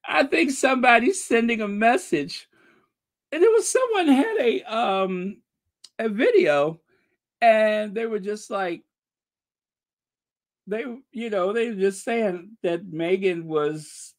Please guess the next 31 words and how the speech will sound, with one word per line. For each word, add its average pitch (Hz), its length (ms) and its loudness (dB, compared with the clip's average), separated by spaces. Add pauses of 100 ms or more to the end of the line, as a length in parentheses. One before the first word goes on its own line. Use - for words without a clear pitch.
was 143 500 -2 (580)
y-, - 200 -8 (200)
being 170 340 0
very 156 380 4
classy, 208 800 -2 (480)
but - 120 -4
at 147 200 0
the 156 60 -6
same 160 500 0
time 170 480 0
sending 156 480 -2
a 208 40 -2
message. 247 680 -2 (960)
I 190 140 0
wish 208 340 2
you 233 120 2
shelter 214 600 0
from 170 360 -4
the 160 100 -6
storm, 139 680 -2 (320)
a 139 100 -2
cozy 208 480 -2
fire 196 580 0
to 156 180 -10
keep 185 360 -8
you 156 160 -4
warm, 151 560 -2 (640)
but 160 160 -2
most 202 340 -2
of 180 140 -2
all, 156 600 0